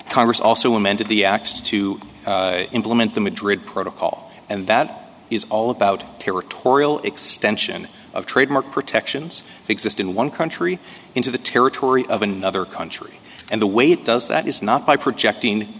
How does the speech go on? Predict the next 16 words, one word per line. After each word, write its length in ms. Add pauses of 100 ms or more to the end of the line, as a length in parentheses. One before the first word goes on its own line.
(180)
the 60
first 300
country's 340
laws 360 (100)
into 460
the 80
second 300
country's 360
territory 680 (420)
by 120
its 140
own 220
force, 500 (300)
but 140
by 160
obtaining 720